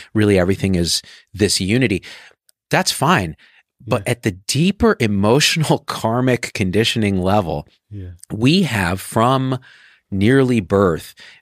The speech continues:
Speaker 1: been conditioned by consensus reality in an energetic way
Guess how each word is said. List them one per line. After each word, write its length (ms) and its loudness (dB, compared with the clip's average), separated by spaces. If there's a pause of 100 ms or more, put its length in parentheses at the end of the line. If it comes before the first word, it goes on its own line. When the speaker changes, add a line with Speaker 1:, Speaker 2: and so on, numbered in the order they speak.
Speaker 1:
been 220 0
conditioned 460 0
by 120 0
consensus 600 -4
reality 340 0
in 160 -4
an 220 -2
energetic 800 0
way 460 0